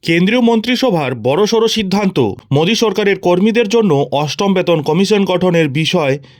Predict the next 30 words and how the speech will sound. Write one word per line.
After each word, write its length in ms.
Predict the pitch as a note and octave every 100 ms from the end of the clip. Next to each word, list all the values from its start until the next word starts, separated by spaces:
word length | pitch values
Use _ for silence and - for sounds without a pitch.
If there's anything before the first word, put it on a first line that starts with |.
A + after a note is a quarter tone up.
| -
মঞ্জুর 440 | C3+ D#3 E3+ G#3
করেন 280 | G3 G3 D3
প্রধানমন্ত্রী 720 | C3+ D3 C#3+ C#3+ C#3 C3 C3+
নরেন্দ্র 420 | C3 C3+ C#3 C3+ C#3
মোদী। 400 | C#3 C3+ G2+ - - - -
এই 160 | F#3+
বিষয়টি 460 | G3+ F#3+ B3+ G#3+ C#3+
প্রকাশ্যে 520 | C#3+ D#3 G#3+ G#3 A#3
আনেন 260 | G3+ C3 D3+
কেন্দ্রীয় 440 | - C#3+ D3 F#3
মন্ত্রী 460 | G3 G#3 F#3+ D3 C#3+ - -
অশ্বিনী 440 | D3+ - F3 F3+
বৈষ্ণব। 480 | E3 E3 - B2 G2+ _ - - - - - -
এক 160 | F#3+
সরকারি 380 | - F3+ E3+ B3
অনুষ্ঠানে 540 | G#3+ G3 A#3+ A#3+ D#3+ D#3+
বক্তব্য 460 | C#3 C3+ G3+ G3
রাখতে 380 | G3+ C#3+ - A3+
গিয়ে 220 | G#3+ C#3+
এই 180 | - D3
বিষয়টি 480 | C3 C3+ G3+ A3 A#3
নিয়ে 300 | G#3 D#3 -
এই 140 | D#3+ F3+
প্রসঙ্গটি 640 | E3 D#3 G#3 G#3 F#3 D#3+ C#3+
উল্লেখ 320 | D#3+ F#3 F#3+
করেন 280 | F#3+ D3 C#3+
কেন্দ্রীয় 480 | D3 D3 D3 G3
রেলমন্ত্রী 640 | F3+ F3 G#3+ A3 G3+ D#3 D3+
অশ্বিনী 400 | C#3+ C#3+ E3 E3
বৈষ্ণব। 460 | D3 C#3+ - B2